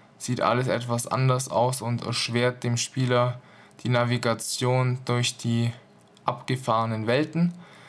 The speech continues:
Ist aber wirklich, finde ich, ein witzig gemachtes Spiel und wie gesagt kostenlos, einfach mal runterladen und ausprobieren.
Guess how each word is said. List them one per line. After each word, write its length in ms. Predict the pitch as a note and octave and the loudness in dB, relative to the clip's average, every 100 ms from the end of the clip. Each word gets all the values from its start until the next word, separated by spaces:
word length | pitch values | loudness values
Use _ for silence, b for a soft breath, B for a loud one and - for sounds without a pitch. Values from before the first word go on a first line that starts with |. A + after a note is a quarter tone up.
| B B | B B
Ist 180 | - D#3 | -2 2
aber 180 | E3+ E3+ | 4 4
wirklich, 300 | F3+ F3+ E3+ | 2 -2 0
finde 180 | E3+ E3 | 2 2
ich, 80 | D#3+ | 2
ein 140 | D3 | 2
witzig 360 | D#3 D#3 E3+ - | 0 0 -4 0
gemachtes 440 | D3 C#3 - C3+ | 2 0 0 -4
Spiel 440 | - D#3 E3+ D#3+ | -2 2 2 2
und 360 | - C3+ C#3 C3 | 2 2 2 0
wie 100 | C3+ | 0
gesagt 320 | C3+ C#3 C3 | 0 0 0
kostenlos, 640 | - C#3+ - - C3+ C3 | 0 -2 -2 0 0 2
einfach 320 | - C3 C#3+ C3+ | 2 0 2 2
mal 100 | A#2+ | 2
runterladen 720 | C3 C3 C3 B2 B2 B2 A2+ | 4 2 2 4 2 2 0
und 60 | - | 2
ausprobieren. 720 | C3 - - A#2 A#2+ B2 | 0 0 -6 0 0 0